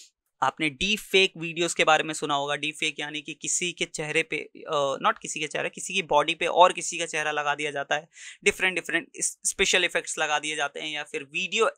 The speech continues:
एडिटिंग ऑटोमेटिकली की जाती है, या फिर बोल सकते हो आप, अ, most of the video editing का जो पार्ट होता है, ऑटोमेटिक जो कट्स लगाने होते हैं, स्प्लिट्स करना होता है वीडियो को, वो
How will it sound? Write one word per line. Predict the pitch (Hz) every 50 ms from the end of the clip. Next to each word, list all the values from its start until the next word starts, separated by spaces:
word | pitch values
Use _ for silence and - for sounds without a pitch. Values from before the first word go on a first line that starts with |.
| -
एडिटिंग | 175 170 160 190 185 - 220 214 208 -
ऑटोमेटिकली | - 170 170 - 196 180 170 165 170 170 170 175 175
की | 165 165 170 170 165
जाती | 160 151 151 - _ - - 165 160
है, | 160 160
या | 165 156
फिर | 170 165
बोल | 151 160 160
सकते | - 165 147 - 165
हो | 160
आप, | 156 - _ _ - - - - - _ - -
अ, | - 143 143 143 147 143 147 - _ _ _ _ _ _ _ _ _ _ _ _ _ _ - 190
most | 185 233 247 233 - -
of | 214 190 175 170 190
the | 180 175 156
video | 170 170 165 175
editing | 170 165 165 151 170 165 160
का | 175
जो | 160 160
पार्ट | 156 - 160 160 165 165
होता | 147 - 156
है, | 143 139 - _ _ -
ऑटोमेटिक | - 165 143 160 160 160 156 170 160 151
जो | 156 156
कट्स | - - 170 170 - -
लगाने | 165 156 147 151 147 151 147
होते | 143 143 147
हैं, | 147
स्प्लिट्स | 147 - - - 180 180 - - -
करना | - 170 170 156
होता | 151 147 147 147
है |
वीडियो | 143 147 143 151 147
को, | 151 143 139
वो | 143 156 151